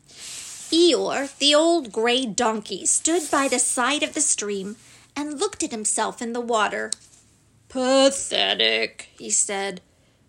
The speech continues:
That's what it is. Pathetic. He turned and walked slowly down the stream for twenty yards, splashed across it, and walked slowly back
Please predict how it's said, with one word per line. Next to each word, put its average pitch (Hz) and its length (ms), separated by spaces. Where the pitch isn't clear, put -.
That's 233 640
what 214 300
it 226 260
is. - 560
Pathetic. - 1300
He 311 220
turned 254 560
and 226 200
walked 226 360
slowly 311 640
down 226 280
the 247 80
stream 196 420
for 208 180
twenty 285 520
yards, 190 540
splashed - 720
across 220 460
it, - 240
and 285 240
walked 277 280
slowly 311 540
back 196 420